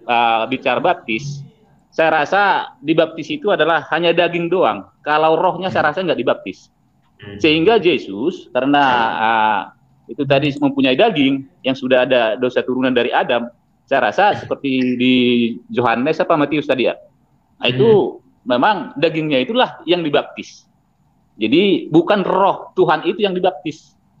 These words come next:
Speaker 2: Siap.
Speaker 1: Itu kalau menurut pendapat saya.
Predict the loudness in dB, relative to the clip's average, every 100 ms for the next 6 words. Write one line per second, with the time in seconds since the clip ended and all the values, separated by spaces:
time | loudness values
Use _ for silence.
0 | _ _ _ -4 2 2 4 6 6 4
1 | -2 -10 -8 0 2 4 2 0 -8 -16
2 | -4 0 2 2 0 0 2 4 2 0
3 | -2 0 0 -2